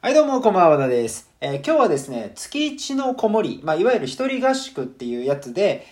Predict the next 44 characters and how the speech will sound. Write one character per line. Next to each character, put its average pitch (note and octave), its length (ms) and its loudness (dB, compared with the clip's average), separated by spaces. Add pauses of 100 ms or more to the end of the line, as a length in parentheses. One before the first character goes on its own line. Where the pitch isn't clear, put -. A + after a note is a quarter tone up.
(140)
え B2 480 -2
ー、 - 40 -12
大 B3+ 180 2
阪 D4+ 280 4
城 B3+ 240 0
公 C4+ 240 2
園 D#3 160 0
の A2 80 -8
で A2 120 -6
す - 100 -16
ね、 G#2 400 -10
あ A2+ 100 -10
の、 A2+ 360 -12
近 - 240 0
く - 100 -8
に A#2 80 -8
あ A2 80 -6
り A#2 100 -10
ま A2+ 100 -8
す、 G#2+ 160 -14
ホ B3 140 -6
テ C4 140 0
ル B2+ 100 0
ニ G3+ 240 -6
ュ C#4 60 -6
ー B3 80 -10
オ C#4 160 0
ー - 20 -10
タ G3+ 160 -2
ニ A#2 120 -8
と G#2+ 100 -12
い F#2+ 160 -10
う、 E2+ 100 -18 (320)
え A#2 200 -10
ー、 - 20 -20
と D#3 100 -14
こ C3 120 -6
ろ B2+ 100 -6
に F#3 160 -6
来 - 100 -18
て A2+ 140 -10
い G2+ 100 -12
ま F#2+ 140 -16
す。 - 280 -18